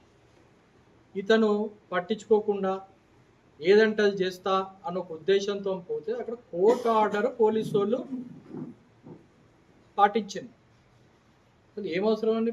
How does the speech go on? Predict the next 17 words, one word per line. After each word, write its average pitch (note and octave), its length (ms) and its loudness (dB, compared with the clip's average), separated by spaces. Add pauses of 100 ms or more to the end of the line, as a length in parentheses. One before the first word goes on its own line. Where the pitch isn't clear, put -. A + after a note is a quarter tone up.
ప్రభుత్వానికి, G3+ 560 -2 (100)
పోలీసు G3 300 -2
వాళ్ళకి G#3 280 -2
అసలు G3 220 -4
అక్కడ? G3+ 160 -8 (1300)
ఎందుకు B3+ 300 2 (1200)
అతన్ని G3 300 -2
ఉద్దే-, G#3+ 260 6 (100)
అతన్ని G#3+ 360 -2
ఇబ్బంది G#3+ 300 2
పెట్ట-, A3+ 300 4
ఎవ-, F3 180 0
ఎందుకు G3+ 240 0
ఉంటది? F#3+ 260 2 (120)
అతను F#3 280 -2
గాలిస్తే G#3+ 440 4 (440)
ఈ A3+ 60 -2